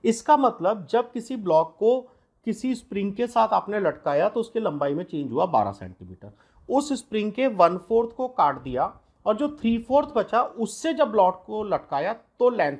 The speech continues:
में कितना चेंज हुआ, ये आपसे पूछ रहा है। अब मुझे क्या करना है? मुझे ये देखना है कि यार के कितने टाइम्स हुआ, क्योंकि अल्टीमेटली के जो है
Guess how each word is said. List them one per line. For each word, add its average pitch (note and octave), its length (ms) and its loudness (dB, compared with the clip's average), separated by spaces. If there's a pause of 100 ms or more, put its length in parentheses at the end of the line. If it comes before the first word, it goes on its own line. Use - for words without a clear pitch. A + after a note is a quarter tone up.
में D#3+ 100 -10
कितना A#2 240 -12
चेंज F#2+ 240 -16
हुआ, G#2 100 -12
ये D#3 140 -2
आपसे C#3 260 2
पूछ G2 200 -20
रहा - 140 -20
है। - 100 -20 (340)
अब B3+ 100 4
मुझे A#3+ 300 2
क्या C#4 160 4
करना D3 260 -4
है? E3+ 180 -8 (260)
मुझे F3+ 280 -2
ये C4+ 160 -2
देखना F3 300 -4
है G#3 100 -4
कि A#3 100 -8
यार A#3 120 -4 (140)
के A3 140 0
कितने D3 300 -8
टाइम्स G2 320 -8
हुआ, G#2 120 -6 (360)
क्योंकि C4 300 0
अल्टीमेटली A3+ 680 0
के A3 280 -2
जो G3 140 0
है C3 120 4